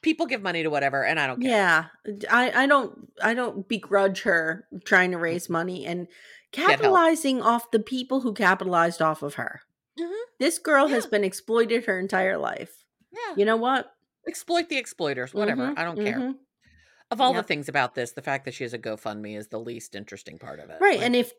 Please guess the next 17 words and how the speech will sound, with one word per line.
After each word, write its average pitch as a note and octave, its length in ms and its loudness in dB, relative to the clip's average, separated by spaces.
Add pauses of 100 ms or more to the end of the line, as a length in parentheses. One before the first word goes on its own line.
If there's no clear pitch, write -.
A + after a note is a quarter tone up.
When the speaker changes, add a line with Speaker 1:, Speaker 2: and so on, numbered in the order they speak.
Speaker 2:
if A#3+ 300 2
that B3 240 0
GoFundMe B3 680 0
helps G#3+ 320 -2
her A#3 120 0
to G3+ 120 -6
get F#3+ 200 0
some F#3+ 160 0
independence F#3+ 720 -2
so F#3+ 120 -4
she's F3+ 260 -6
not F3+ 240 0
dependent F#3+ 400 -2
on D#3 240 -2
weirdos F3+ 580 2
like D#3+ 300 0
Michael, G#3+ 680 -2